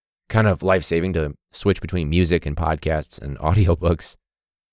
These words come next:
Uh, it's just like a, an extra long-form episode that's broken into chapters, you know, and different genre, of course. Uh, but yeah, the Libby app, which pr-,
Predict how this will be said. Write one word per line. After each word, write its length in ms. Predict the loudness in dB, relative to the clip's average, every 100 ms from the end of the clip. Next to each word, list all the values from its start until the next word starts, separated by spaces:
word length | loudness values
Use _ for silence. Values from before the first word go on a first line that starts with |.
| _
Uh, 340 | -6 -4 -4 -6
it's 120 | -4
just 140 | 0 2
like 120 | 4
a, 160 | 2 2
an 120 | -2 -4 _ 0
extra 420 | 0 -2 -4 -2
long-form 760 | 4 4 4 0 -6 -4 -4 -6
episode 540 | -10 -10 -8 -10 -12 _ _ _ _ _ _ _ _ _ _ _ -10
that's 140 | -6
broken 280 | -4 -4 -4
into 140 | -6
chapters, 640 | -4 -4 -4 -6 -10 -12 -18 _ _ _ _ _ _ _ _ _ _ _ -12
you 100 | -8
know, 160 | -8 -12 _ _ _
and 160 | -2 0
different 280 | 0 0 -4
genre, 280 | -6 -8
of 60 | -12
course. 180 | -14 -18 _ _ _ _
Uh, 240 | 2 4 6
but 100 | 6
yeah, 120 | 4
the 100 | 6
Libby 280 | 4 6 4
app, 140 | 4
which 160 | 0
pr-, 80 | -4